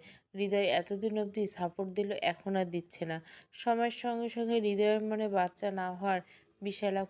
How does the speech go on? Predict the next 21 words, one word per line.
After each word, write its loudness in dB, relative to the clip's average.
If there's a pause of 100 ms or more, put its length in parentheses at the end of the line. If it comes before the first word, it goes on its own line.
প্রভাব -2 (140)
পড়ে। -6 (260)
ধীরে 0
ধীরে -2
হয়তো 0
হেমা -2
তার -2 (720)
থেকে, 0 (340)
হৃদয় 0 (380)
থেকে 0
উঠে 0
যাচ্ছে। 2 (380)
পৃথিবীর 2
সব 4
দুঃখ -2
একদিকে 4
আর 6
হৃদয়ের 4
এই 0 (340)
অবহেলা 2
অন্যদিকে। -2